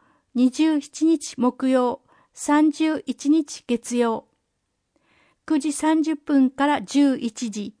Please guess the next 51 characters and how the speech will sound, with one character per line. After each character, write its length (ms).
と、 260
十 220
三 300
時 80
三 280
十 140
分 320
か 160
ら 140
十 280
五 180
時。 200
時 140
間 320
は 260
予 140
約 220
の 140
時 280
に 200
お 80
伝 320
え 60
し 140
ま 180
す。 240
会 280
場、 440
子 100
育 280
て 120
世 160
代 300
包 200
括 220
支 240
援 160
セ 220
ン 80
タ 440
ー、 60
相 280
談 240
コ 240
ー 40
ナ 420
ー、 300
本 240
庁 300
二 160
階。 340